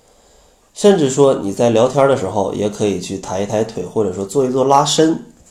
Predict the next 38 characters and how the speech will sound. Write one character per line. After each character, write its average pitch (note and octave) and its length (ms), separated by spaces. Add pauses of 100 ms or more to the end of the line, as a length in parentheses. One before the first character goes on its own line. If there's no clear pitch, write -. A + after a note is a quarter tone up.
(180)
做 C#3+ 160
一 B2 60
做 B2+ 120
瑜 A2+ 220
伽， C#3 480 (880)
这 E3 160
其 - 160
实 C#3+ 120
都 D#3+ 220
能 A2 160
成 G#2 260
为 G2+ 120
你 F#2 180
运 B2 300
动 F#2+ 180
的 F2 80
时 F2+ 200
间。 A2 260 (800)
所 F3+ 120
以 F3 80
说， D#3 140
如 D#3 180
果 B2 220
你 G#2 140
真 B2+ 220
的 C#3+ 80
想 F#2+ 220
要 F2+ 160
去 A2 260
通 A2 140
过 A2+ 100
运 D3 220
动 G2+ 160
来 F2 100
减 F2+ 220
肥 - 140
的 - 80
话， - 260